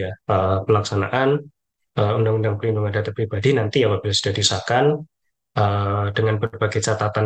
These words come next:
yang ada juga, ya, mungkin juga karena pendek move, ya udahlah, yang penting sahkan dulu aja. Nah, itu kan mungkin bisa, eh, ada banyak-banyak celah yang mungkin, eh, perlu kita kawal bersama. Yang kedua, eh,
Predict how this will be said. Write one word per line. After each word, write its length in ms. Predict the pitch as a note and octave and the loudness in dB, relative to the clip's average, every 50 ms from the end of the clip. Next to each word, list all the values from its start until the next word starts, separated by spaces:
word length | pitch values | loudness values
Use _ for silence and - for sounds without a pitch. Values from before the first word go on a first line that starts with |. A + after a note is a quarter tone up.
| G#2+ | 0
yang 80 | G#2 G#2 | 0 -2
ada 160 | G2 G2+ - | -4 -4 -4
juga, 540 | G2+ G2 G#2 G2+ - A#2 A#2+ C#3 C#3 - - - | -6 -6 -4 -2 0 2 2 2 2 0 -2 -4
ya, 220 | G#2+ G#2 G#2 G#2+ - - | -2 -2 -2 -2 -2 -2
mungkin 240 | A2+ G2+ - A#2 | -2 0 2 2
juga 240 | A2 G#2+ A2 A2 A#2 | 2 2 0 0 0
karena 260 | A2+ A2+ A2 A2 A2 G#2+ - | 0 0 0 0 -2 -2 0
pendek 240 | G#2+ G#2+ A#2+ G2+ - | 0 0 0 -2 0
move, 140 | - - - | -2 0 0
ya 60 | A#2+ A2+ | 0 0
udahlah, 220 | B2 C3+ C#3 C#3+ - - | 0 0 -2 -2 -4 -10
yang 80 | - - C3 | -10 -6 0
penting 160 | C#3+ D3+ D3+ D3 D3 D3 - - - - - - - | 2 2 2 2 -2 -8 -14 -18 -20 -20 -10 -2 0
sahkan 300 | - B2+ A#2 - C3 A#2+ | 0 0 2 0 -2 0
dulu 160 | A2+ G#2+ A2+ A2+ | 0 0 0 2
aja. 220 | G#2+ - A2+ G#2 | 2 2 2 2
Nah, 80 | G2 G2 | 0 0
itu 100 | F#2+ B2 | -2 0
kan 140 | - C3 C3 C3 - _ _ _ _ _ - | 0 0 -2 -4 -6 _ _ _ _ _ 0
mungkin 260 | A#2 A2+ G#2+ C3+ C#3 C3 | 0 2 4 4 2 2
bisa, 400 | B2 A2+ - A2 G#2+ G#2 G2+ - - _ _ _ _ _ _ _ _ _ _ _ _ - | 0 -2 -2 -2 -2 -2 -4 -6 -10 _ _ _ _ _ _ _ _ _ _ _ _ -2
eh, 260 | A#2 A#2 A2 G#2+ G#2+ A2 - | 0 2 2 2 2 0 0
ada 200 | - B2 A2 B2 B2 A2+ | -2 0 2 4 4 4
banyak-banyak 420 | A#2+ A2 A#2+ - - A2+ A#2 A#2 | 4 2 0 0 0 0 0 2
celah 240 | - - C3 C3+ A2+ - | 4 4 2 2 2 0
yang 80 | A2 G#2 G#2 G2+ | -2 -4 -4 -4
mungkin, 200 | G2+ A2+ C3 B2+ A#2+ - _ _ _ _ _ _ _ _ - - | -2 0 0 -2 -2 -4 _ _ _ _ _ _ _ _ -2 0
eh, 400 | G#2 G2 F#2+ G2 G2 G2+ G2+ G2+ G2 F#2+ F#2+ G2+ - - _ - | 0 2 0 0 -2 -2 -2 -2 -4 -4 -6 -8 -10 -10 _ -2
perlu 200 | - C3 B2+ B2+ | 2 2 2 2
kita 400 | - A2+ A2 - G#2+ G#2 G2+ G#2 | 2 0 0 0 0 0 0 0
kawal 240 | - A2+ G#2+ G#2+ G#2 | 2 2 2 2 2
bersama. 400 | G2+ - - B2 A#2 G#2+ G2+ F#2+ G#2 _ _ _ _ _ _ - | 2 0 0 2 2 0 0 -4 -6 _ _ _ _ _ _ 0
Yang 240 | - A#2+ A2 A#2 - | 2 2 2 2 2
kedua, 500 | A2+ A2 B2 D3+ E3 E3 E3+ E3+ - - | 2 2 4 4 4 2 2 -2 -8 -6
eh, 460 | - A#2+ A2+ A2+ A2+ A2+ A2+ A2+ A2 | -2 0 2 2 4 2 2 2 0